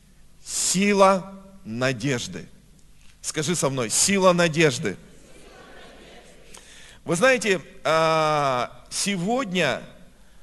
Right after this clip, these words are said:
надежда — это величайший дар Божий. И по каким-то причинам надежда,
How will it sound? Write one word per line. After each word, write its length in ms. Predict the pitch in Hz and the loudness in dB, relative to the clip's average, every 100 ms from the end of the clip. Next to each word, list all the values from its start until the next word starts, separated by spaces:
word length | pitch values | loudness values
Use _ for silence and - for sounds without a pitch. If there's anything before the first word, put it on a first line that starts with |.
| - | -14
надежда — 1000 | 135 180 185 135 220 254 147 147 110 - - - - - | -2 2 2 0 -2 -2 -2 -2 -2 -6 -18 -20 -10 -4
это 240 | 170 190 | -2 -2
величайший 680 | 175 202 202 233 226 - 190 | -2 -4 -4 -2 -2 -2 -6
дар 260 | 170 160 | -4 -4
Божий. 460 | 147 143 117 90 - - - - - - - - - - | -4 -8 -8 -12 -16 -20 -20 -20 -20 -20 -20 -20 -20 -12
И 340 | 175 196 202 196 | -6 -2 0 0
по 100 | 190 | 0
каким-то 500 | 185 208 254 254 247 | 0 -2 -4 -2 -2
причинам 800 | 240 214 190 - 262 262 220 180 | -2 -6 -6 -6 -4 -4 -4 -2
надежда, 1040 | 185 180 151 247 240 139 160 139 - - | -4 -4 -4 -2 -2 0 0 0 -6 -20